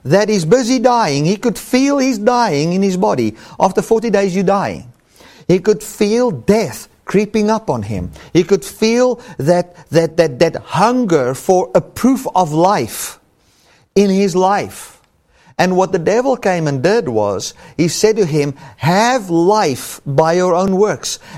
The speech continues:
and let your identity, let your identity be in answered prayer. Let your identity be in truth applied into this life.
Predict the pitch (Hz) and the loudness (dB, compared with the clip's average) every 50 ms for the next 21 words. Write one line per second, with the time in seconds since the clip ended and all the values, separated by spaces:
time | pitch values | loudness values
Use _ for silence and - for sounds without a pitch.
0 | - - 175 175 160 165 208 247 247 254 - 220 208 196 208 - - 160 160 156 | -2 -2 0 0 2 2 2 0 0 -2 -2 0 0 0 0 0 -2 -2 -2 -2
1 | 139 123 113 190 226 269 294 - - - 156 - - - 117 101 107 135 - - | -2 0 0 0 0 0 -2 -2 -2 -2 -2 -2 -4 -6 -6 -4 -4 -6 -8 -12
2 | - - - - - - 143 196 220 220 - 254 226 - - 175 175 151 139 214 | -18 -20 -20 -10 -4 0 0 0 2 2 0 0 0 0 0 -2 -2 2 2 2
3 | 247 269 247 - 208 - - 185 165 135 117 117 170 180 185 - 165 160 160 - | 2 2 -2 -4 -4 -4 -2 -4 -4 -2 0 0 0 0 0 -2 -2 -2 -2 -2
4 | - 190 214 226 233 220 - - 220 208 220 - - 190 185 151 110 92 90 - | -2 0 0 0 -2 -2 0 0 0 0 -2 -4 -2 -2 0 0 -2 -4 -8 -10
5 | - - - - - 185 196 196 220 202 - - - 180 170 131 185 196 240 269 | -16 -20 -6 -2 0 0 0 0 0 -2 0 0 -2 -4 -2 0 0 0 0 0
6 | 277 - 247 - - 196 185 175 147 131 123 170 175 180 185 - - 170 175 165 | -2 -4 -6 -4 -2 -2 -2 -2 -2 -2 0 0 0 0 -2 -2 0 0 0 2
7 | 165 165 170 175 151 - - - - _ _ _ - - 220 247 202 - - - | 0 0 0 -2 -4 -6 -10 -18 -20 _ _ _ -2 0 0 0 0 -2 -2 0
8 | - 185 - - 220 220 202 165 139 131 131 143 143 139 - - - - _ - | 0 0 0 0 0 2 2 2 0 0 0 0 -2 -4 -10 -20 -20 -8 _ 2
9 | 196 190 185 - 180 160 143 185 175 - 170 160 151 135 95 98 - - | 2 2 2 0 0 2 2 0 0 -2 -2 -2 -2 -2 -4 -8 -12 -18